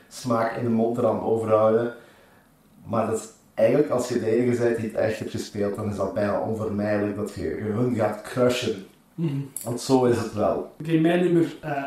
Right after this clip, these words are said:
Speaker 2: vier is, eh, Last Bastion. Het is
Speaker 1: Ah,
Speaker 2: een, een, eh,
Speaker 1: oké.
Speaker 2: een, een remake, zal ik nu doen, van Ghost Stories.
Speaker 1: Ja.
Speaker 2: Ehm,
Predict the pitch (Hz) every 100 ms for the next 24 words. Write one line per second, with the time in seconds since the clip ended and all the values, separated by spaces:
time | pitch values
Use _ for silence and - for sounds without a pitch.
0 | - 151 117 165 247 - - 185 - -
1 | 175 175 180 214 196 143 180 185 185 -
2 | 151 117 - - 160 - - 339 104 170
3 | 170 170 170 170 160 151 143 139 - -
4 | _ 170 170 170 160 147 185 226 240 262
5 | - 240 226 226 220 226 240 165 147 156
6 | 180 214 262 262 311 311 - 92 95 160
7 | - - 156 156 147